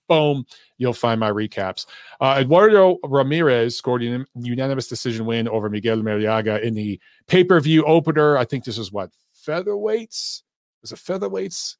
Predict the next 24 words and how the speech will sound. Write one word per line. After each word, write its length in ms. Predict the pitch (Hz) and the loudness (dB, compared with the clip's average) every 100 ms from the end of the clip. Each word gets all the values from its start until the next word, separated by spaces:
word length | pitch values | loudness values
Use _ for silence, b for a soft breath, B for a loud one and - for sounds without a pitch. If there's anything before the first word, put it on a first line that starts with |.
| - | -6
Junior 300 | 123 175 180 | 0 2 2
lightweights? 440 | 170 165 170 160 | 0 0 -2 -4
I 60 | 127 | -6
can't 160 | 147 135 | -6 -4
remember 320 | 131 123 120 | -4 -2 -4
exactly 440 | 110 120 117 113 | -2 -2 -2 -2
what 160 | 107 104 | -4 -2
weight 220 | 113 110 | -4 -4
this, 180 | 107 - | -10 -14
might 240 | 120 139 123 | -6 -2 -2
have 60 | |
been 100 | 104 | -4
featherweights. 500 | - 104 98 98 - B B B B B - | -6 -8 -6 -10 -10 B B B B B -2
Um, 400 | 139 131 113 - - | 0 0 -4 -10 -4
either 180 | 240 214 | 2 4
way, 160 | 135 98 - _ _ - | 4 2 -8 _ _ -6
uh, 240 | 143 143 135 | 0 2 4
good 180 | 180 175 | 2 2
solid 300 | 175 147 143 | 2 2 2
win 160 | 143 | -2
from 200 | 131 127 | -4 -8
R-, 100 | 123 - | -8 -8
Ramirez 600 | 127 120 117 110 107 95 | -6 -2 -2 -2 -4 -4
there. 260 | 110 104 | -4 -4